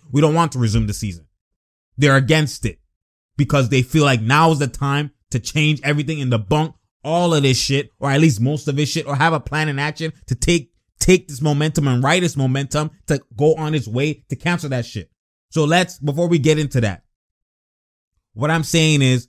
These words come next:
when you look at it from the grand scheme, so you have guys even like LeBron's, any elite, top tier, the best iconic athlete,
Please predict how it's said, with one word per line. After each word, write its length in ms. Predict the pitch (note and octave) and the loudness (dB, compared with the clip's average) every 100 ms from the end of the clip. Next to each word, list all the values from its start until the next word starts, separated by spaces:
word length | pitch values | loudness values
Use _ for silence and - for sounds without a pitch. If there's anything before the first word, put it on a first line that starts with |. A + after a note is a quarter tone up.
| - | -4
when 180 | A2+ | 0
you 140 | F#3 D3+ | 2 4
look 240 | C3 - | 2 0
at 60 | D#3+ | -2
it 120 | D3+ | -2
from 160 | C3+ B2 | -2 -2
the 80 | |
grand 380 | G2 A2 B2+ C3+ | -2 -4 -4 -4
scheme, 340 | - - G2 D2+ _ _ _ _ _ | -8 -10 -10 -12 _ _ _ _ _
so 320 | - C3+ A#2 A#2 | -4 0 2 2
you 140 | A#2 | 2
have 200 | D3 C3 | 2 2
guys 280 | C3 C3+ B2 | 0 0 0
even 180 | D3 C#3 | -2 -2
like 140 | C3 | -2
LeBron's, 640 | B2 G2+ A2 G#2 E2+ D#2 _ _ _ _ _ - | -2 0 2 0 -2 -14 _ _ _ _ _ -6
any 400 | C#3+ F3 G#3 G3+ | -2 0 -2 -2
elite, 600 | E3 C3+ A2 D3 F3 - - _ - | 2 2 4 2 0 -10 -20 _ -8
top 360 | - E3 - | -2 -2 -2
tier, 520 | - D3 D3+ D#3+ D3 _ _ _ _ _ _ _ _ _ _ _ _ _ _ | -8 -4 0 0 -4 _ _ _ _ _ _ _ _ _ _ _ _ _ _
the 120 | - | 0
best 560 | A2+ F#2+ E3 F3 - _ _ | 0 2 2 0 -6 _ _
iconic 840 | C#3+ D3 - C3+ D3+ D#3 D#3+ D#3 _ _ _ _ _ | -2 -2 0 2 2 4 0 -2 _ _ _ _ _
athlete, 540 | D#3+ D#3+ - C3 G2+ | 0 0 0 -4 -4